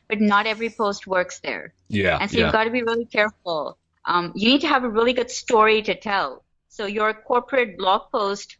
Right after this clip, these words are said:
Speaker 1: on Medium is gonna do jack for you, right?
Speaker 2: Yeah, it's not. It, it, and it is, Medium really is, it, it's, if above anything else, it's almost a storytelling platform. It's probably the best
Speaker 1: Exactly.
Speaker 2: way to describe it for someone who hasn't used it.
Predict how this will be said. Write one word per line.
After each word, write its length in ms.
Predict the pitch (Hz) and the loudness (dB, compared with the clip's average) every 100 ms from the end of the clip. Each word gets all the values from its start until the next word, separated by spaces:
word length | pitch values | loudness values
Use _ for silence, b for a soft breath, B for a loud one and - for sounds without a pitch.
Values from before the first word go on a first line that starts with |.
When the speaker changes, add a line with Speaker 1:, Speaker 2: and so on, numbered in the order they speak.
| - | 0
Speaker 1:
on 240 | 196 208 | 0 0
Medium 460 | 196 208 208 190 190 | -2 2 2 2 0
is 300 | 190 185 - | -6 -6 -6
gonna 220 | 214 190 | -2 -2
do 160 | 180 165 | -2 -4
jack 380 | 160 180 165 - | -4 -2 -2 -2
for 160 | - | -8
you, 260 | 147 127 120 | -8 -8 -4
right? 120 | 110 104 | 2 4
Speaker 2:
Yeah, 240 | 92 90 | 4 2
it's 160 | 95 120 | 2 2
not. 220 | 101 101 | 2 4
It, 260 | 113 123 | 2 4
it, 60 | 131 | 4
and 160 | 127 135 | 4 4
it 120 | 135 | 6
is, 220 | 143 131 | 4 6
Medium 400 | 135 135 135 127 | 4 4 4 4
really 380 | 127 127 113 117 | 4 4 2 4
is, 240 | 113 107 | 2 2
it, 280 | 104 - - - | -2 -4 -10 -8
it's, 260 | 113 - 127 | -6 -2 0
if 140 | 110 - | 0 -2
above 360 | - 117 131 123 | -2 6 8 8
anything 340 | 120 123 107 | 4 2 4
else, 240 | 107 107 95 | 4 4 2
it's 140 | 98 - | -4 2
almost 360 | 107 107 107 | 4 4 4
a 60 | - | 0
storytelling 720 | - 107 98 98 - 95 92 | 2 4 6 4 0 -4 -4
platform. 600 | - 90 85 - 85 78 _ _ _ _ _ _ _ - | -6 -4 -4 -4 -8 -8 _ _ _ _ _ _ _ -14
It's 80 | - | -6
probably 220 | 202 196 | -2 0
the 60 | |
best 300 | 180 160 95 | 2 2 2
Speaker 1:
Exactly. 100 | - 98 | 4 2
Speaker 2:
way 40 | |
to 60 | 95 | 2
describe 420 | 95 107 98 87 | 0 4 4 4
it 60 | |
for 80 | - | -2
someone 260 | - 104 92 | 2 4 4
who 80 | 90 | 2
hasn't 380 | - 98 95 | 2 0 0
used 260 | 85 90 - | 0 -2 -2
it. 100 | 90 | -6